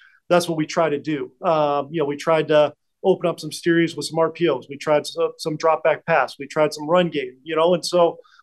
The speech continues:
we've gotta be able to do that to keep a, a defense off balance, uh, so that we don't become predictable. And, and I think, um,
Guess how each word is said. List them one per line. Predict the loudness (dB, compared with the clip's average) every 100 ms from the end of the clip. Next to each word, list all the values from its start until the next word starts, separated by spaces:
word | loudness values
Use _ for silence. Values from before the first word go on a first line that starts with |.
| -4
we've | -4 0
gotta | 4 4
be | 4 2
able | 2
to | -4 -6
do | -4 -2 2
that | 0 0
to | -8
keep | -10 -8
a, | -6
a | -4 -6
defense | -2 -2 0 -2 0
off | 0 0
balance, | 0 2 0 -4 -12 _ _ _ -2
uh, | 0 0
so | 0
that | 0 2
we | 2
don't | 2 2 -4
become | -8 -8
predictable. | -8 -2 -2 -2 -6 -6 -6 -2
And, | 0 2
and | 2 2
I | 2
think, | 2 2 2 -6 _ _ _ -2
um, | 0 2 0 -2 -4 -8